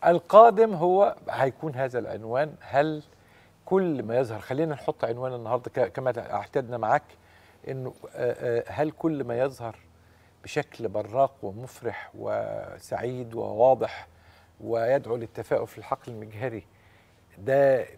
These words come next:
من المؤكد إنه هيدخل معنا في، آه، مجال الإيجاب ومجال حدوث الحمل بالفعل؟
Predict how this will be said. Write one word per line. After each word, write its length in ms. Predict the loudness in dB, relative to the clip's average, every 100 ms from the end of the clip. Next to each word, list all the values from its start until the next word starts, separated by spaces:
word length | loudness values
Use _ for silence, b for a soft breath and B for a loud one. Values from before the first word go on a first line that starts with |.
| -14
من 100 | -12
المؤكد 580 | -8 0 0 0 -6 -6
إنه 200 | -10 -4
هيدخل 680 | 2 4 2 -4 -10 -8 -2
معنا 440 | 0 0 0 -2
في، 340 | -4 -8 -10 -12 -14
آه، 400 | -8 -6 -6 -8 B B B -8
مجال 500 | -4 0 0 -2 -8 -12
الإيجاب 1120 | -12 -10 -12 -14 -16 -18 -16 -6 4 6 4 2 -6
ومجال 680 | -2 -2 -4 -2 0 0
حدوث 320 | -6 -12 -12 -12
الحمل 500 | -12 2 4 4 -4
بالفعل؟ 380 | -2 2 2